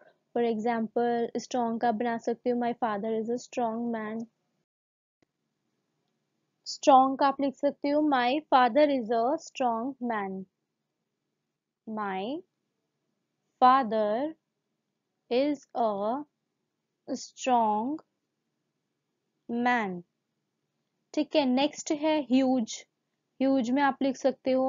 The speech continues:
"An elephant is a huge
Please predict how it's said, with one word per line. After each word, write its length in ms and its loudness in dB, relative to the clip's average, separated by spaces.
"An 220 0
elephant 680 -2
is 260 4
a 360 4
huge 640 2